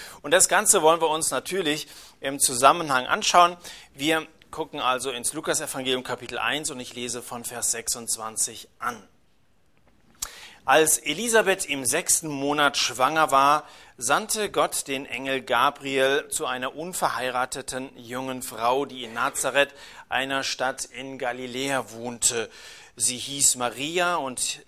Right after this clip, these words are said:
war mit Josef, einem Mann aus dem Hause Davids, verlobt.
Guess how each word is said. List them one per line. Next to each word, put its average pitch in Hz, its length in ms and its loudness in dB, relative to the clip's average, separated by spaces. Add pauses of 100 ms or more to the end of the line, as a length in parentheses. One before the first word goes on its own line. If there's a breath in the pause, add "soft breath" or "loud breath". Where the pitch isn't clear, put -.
(100)
war 123 200 0
mit 131 180 -8
Josef, 143 480 0
einem 120 260 -6
Mann 127 240 -2
aus 120 260 -8
dem 123 220 -10
Hause 120 340 -6
Davids, 127 540 -6
verlobt. - 760 -12